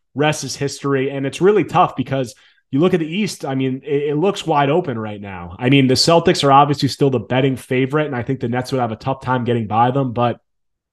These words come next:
Milwaukee's down three one to the Heat, as crazy as that is, 'cause everybody thought left the Heat for dead after the end of the season and that play-in loss to Atlanta.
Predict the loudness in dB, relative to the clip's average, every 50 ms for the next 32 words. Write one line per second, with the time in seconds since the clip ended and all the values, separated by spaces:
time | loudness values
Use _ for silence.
0 | _ _ _ -8 -4 0 2 4 4 4 4 2 0 0 0 0 -2 -2 -4 -6
1 | -4 -2 0 0 0 0 0 -2 -4 -4 -6 -8 -8 -8 -8 -8 -4 -4 -4 -4
2 | -2 -4 -6 -6 -8 -4 2 4 4 6 6 6 4 4 4 2 2 4 4 4
3 | 2 0 -4 -6 -6 -8 -12 _ _ _ _ 0 0 0 0 0 -2 0 2 2
4 | 4 4 2 2 4 4 4 4 4 4 2 0 2 0 -4 -2 -2 -4 -4 -4
5 | -4 -6 -6 -2 2 4 4 4 4 4 0 0 0 0 0 0 -2 -2 0 0
6 | 0 -2 -4 -6 -4 -2 0 0 0 0 -2 -2 -2 -2 -2 -4 -4 -4 -4 0
7 | 0 2 2 0 0 -2 -2 -2 -2 -4 -4 -4 -4 -4 -4 -4 -2 -2 -2 -2
8 | -4 -4 -6